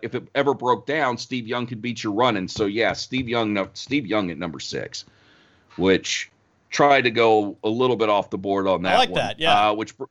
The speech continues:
Speaker 1: which brings me to the final pick, which is tough,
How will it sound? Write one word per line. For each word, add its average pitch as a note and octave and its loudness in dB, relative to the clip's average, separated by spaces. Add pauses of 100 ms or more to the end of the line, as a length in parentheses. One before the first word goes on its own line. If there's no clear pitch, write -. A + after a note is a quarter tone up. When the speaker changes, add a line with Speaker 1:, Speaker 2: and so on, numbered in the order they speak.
(1200)
Speaker 1:
which - -12
brings G3+ -2
me G3+ 2
to F#3+ 4
the D3 0
final E3 0
pick, C3 -10
which A2 -14
is F2 -16
tough, - 0